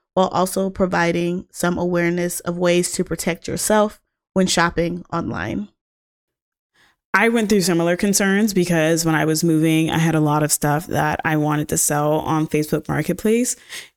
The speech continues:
Speaker 2: and a lot of it was pretty big stuff. So when I could transport it in my car, I definitely chose to meet up in a public place, but I did have some people come to my door to pick certain things up.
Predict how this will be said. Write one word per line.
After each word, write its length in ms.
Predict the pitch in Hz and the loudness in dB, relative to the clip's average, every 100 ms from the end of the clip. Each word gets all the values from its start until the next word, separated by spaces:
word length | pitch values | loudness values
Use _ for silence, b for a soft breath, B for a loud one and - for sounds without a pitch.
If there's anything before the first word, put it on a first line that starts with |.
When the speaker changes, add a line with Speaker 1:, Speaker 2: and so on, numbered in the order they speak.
| _ | _
Speaker 2:
and 280 | 214 233 214 | 2 4 4
a 60 | 190 | 2
lot 160 | 196 | 2
of 120 | 277 294 | 2 2
it 60 | |
was 200 | 220 202 | 2 0
pretty 360 | 170 - 220 190 | -2 -2 0 0
big 280 | 147 139 156 | 0 0 0
stuff. 400 | - 202 214 - | 0 2 2 0
So 400 | - 160 160 160 b b b _ | 0 2 0 -4 b b b _
when 200 | 170 196 | 0 2
I 120 | 170 | 2
could 280 | 160 175 175 | 0 -2 0
transport 420 | - 208 202 220 | 0 0 0 0
it 120 | 214 | 2
in 100 | 214 | 2
my 140 | 208 208 | 2 0
car, 380 | 226 214 214 208 | 0 2 2 2
I 120 | 160 | 0
definitely 500 | 151 151 170 - 170 | 0 0 0 0 0
chose 300 | - 170 165 | 0 0 0
to 100 | - | 0
meet 200 | 165 165 | 0 0
up 160 | 165 170 | 0 -2
in 60 | |
a 60 | 160 | -2
public 360 | 170 160 160 | 0 0 -2
place, 500 | - 156 160 214 - - _ | -4 -2 0 0 -2 -6 _
but 480 | - 165 151 - - _ _ _ _ _ _ _ _ _ _ | -2 0 0 -4 -12 _ _ _ _ _ _ _ _ _ _
I 160 | 175 175 | 0 2
did 220 | 165 196 | 2 2
have 240 | 190 170 | 0 0
some 180 | - 160 | 0 -2
people 400 | 160 156 147 147 | 0 0 0 0
come 480 | - 160 151 147 - - | 0 0 0 0 -2 -2
to 100 | 175 | 0
my 140 | 160 | 0
door 320 | 147 143 143 | 0 0 0
to 180 | 151 - | -2 -8
pick 360 | - - - - | -6 -8 -6 -4
certain 340 | - - 151 | -2 0 -2
things 280 | 147 147 147 | 0 0 0
up. 260 | 151 147 | 0 -2